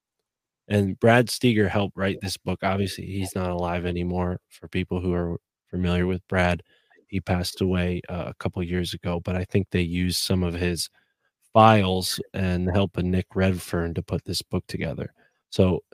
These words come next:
Brad Steger began to dig into the matter of the diabolical gasser, and according to Steiger, while they were reluctant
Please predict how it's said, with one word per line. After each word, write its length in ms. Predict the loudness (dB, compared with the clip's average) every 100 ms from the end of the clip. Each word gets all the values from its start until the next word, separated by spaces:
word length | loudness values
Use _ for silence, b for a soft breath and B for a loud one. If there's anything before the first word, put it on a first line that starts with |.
| _ _ _ _
Brad 260 | 4 6 6
Steger 360 | 6 6 8 8
began 540 | 8 6 6 8 6 2
to 80 | -8
dig 360 | 4 6 6
into 280 | 6 4 2
the 100 | 2
matter 460 | 4 2 2 2 0
of 160 | -2
the 80 | -4
diabolical 800 | 0 2 2 0 0 -2 -4 -4 -2
gasser, 460 | 0 0 -2 -6
and 120 | -6 -8
according 400 | 0 2 4 2
to 60 |
Steiger, 520 | 0 2 4 4 2 2
while 200 | 2 2
they 140 | 2
were 120 | 2
reluctant 880 | 0 0 0 0 -2 _ 2 2